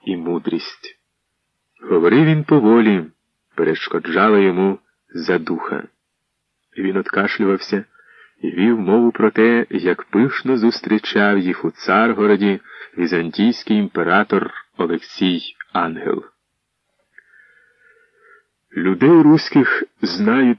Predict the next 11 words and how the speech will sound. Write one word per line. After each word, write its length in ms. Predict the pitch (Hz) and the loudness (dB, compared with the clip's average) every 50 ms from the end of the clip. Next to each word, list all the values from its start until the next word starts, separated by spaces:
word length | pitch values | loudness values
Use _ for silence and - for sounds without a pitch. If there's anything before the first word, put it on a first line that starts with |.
| _ - | _ -2
там, 360 | - 107 98 92 92 85 82 - _ _ _ _ _ - | 0 0 0 0 -2 -8 -10 -14 _ _ _ _ _ 0
поважають, 1000 | - 98 107 117 107 92 101 110 123 127 120 113 104 - - - - - - - - | 2 4 4 4 2 2 2 2 4 4 4 4 2 0 -4 -6 -8 -8 -12 -14 -12
бо 220 | 92 82 95 110 | -4 2 2 2
силу 480 | 110 - - - 147 160 156 151 143 139 - - - - - | 2 2 2 4 6 6 6 6 4 2 -2 -10 -20 -14 -8
чують 540 | - - 131 117 98 95 92 - - - - | -2 0 2 4 4 2 0 -2 -8 -8 -4
нашу», 420 | 98 92 92 90 - - 87 80 - _ _ _ - - - - - - - _ _ - | -2 0 0 0 -2 -4 -6 -6 -8 _ _ _ -20 -20 -20 -20 -20 -20 -20 _ _ -6
кашлянув 460 | - - - - - 98 95 101 104 | -6 -4 -4 -2 -2 0 2 2 2
Твердята 640 | - 104 90 87 87 90 104 104 117 - 117 104 104 _ _ - - - - - - _ - | 2 2 2 2 2 0 0 0 2 0 -2 -2 -4 _ _ -20 -20 -20 -20 -20 -16 _ -4
і 120 | 110 95 | -4 -4
тяжко 440 | - - - 104 104 - - - 95 | -2 0 2 2 2 0 0 -2 -2
зітхнув. 600 | 85 90 87 - - - 101 95 98 92 82 | 0 -2 -4 -4 -4 -4 0 2 2 2 2